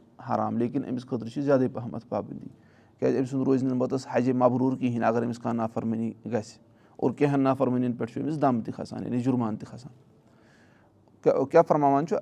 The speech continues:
آ، یعنی حج ہسا چھُ معلوٗم رٮ۪تھ، یُس یِمَن منٛز پنٛنِس نفسَس پٮ۪ٹھ حج بنایہِ وٲجِب اور احرامَس منٛز، حج کِس احرامَس منٛز دٲخٕل گوٚو، سُہ مہ سا کٔرِو نہ بَشری تقاضہٕ پوٗرٕ اور نہ یِم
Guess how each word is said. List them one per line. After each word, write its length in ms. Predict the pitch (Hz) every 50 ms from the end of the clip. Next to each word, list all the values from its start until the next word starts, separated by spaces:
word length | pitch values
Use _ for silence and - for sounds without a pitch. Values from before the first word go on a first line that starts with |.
| - -
آ، 240 | - - 165 160 127
یعنی 180 | 131 135 143 143 135 135
حج 200 | 147 156 147 139 147
ہسا 160 | 135 139 139
چھُ 140 | 135 - 131
معلوٗم 400 | 139 123 117 131 139 156 165 175
رٮ۪تھ، 320 | 185 196 160 - - - - - - - - _ - _ -
یُس 140 | - 127 127
یِمَن 180 | 127 135 139 139
منٛز 160 | 139 131 127
پنٛنِس 320 | - 131 131 131 131 -
نفسَس 340 | 135 131 131 - 135 131 -
پٮ۪ٹھ 200 | - 131 - - - - - _ - -
حج 200 | - 131 131 123
بنایہِ 260 | 131 135 131 127 127
وٲجِب 460 | 127 127 127 127 127 131 160 208 196 156 113 113 - - - _ _ _ _ - _ _ - -
اور 180 | - 123 123 - -
احرامَس 480 | 127 131 131 131 131 131 127 123 123 -
منٛز، 160 | 127 120 120 123
حج 160 | 135 131 -
کِس 160 | - 123 131
احرامَس 420 | - 127 127 127 127 127 127 123
منٛز 200 | 127 123 123 123
دٲخٕل 260 | 123 120 123 - - 131
گوٚو، 340 | 120 120 131 160 196 226 240 - - - - - _ _ _ _ _ _ _ _
سُہ 160 | _ - 131 127
مہ 60 | 127
سا 120 | 123 127
کٔرِو 240 | 120 123 127 123 120
نہ 120 | 123 123
بَشری 340 | 120 120 123 120 123 - 127
تقاضہٕ 420 | 117 - 123 - 131 131 127 120 120
پوٗرٕ 260 | - 135 139 139 143 -
اور 120 | 131 135
نہ 100 | 139 131
یِم 140 | 127 127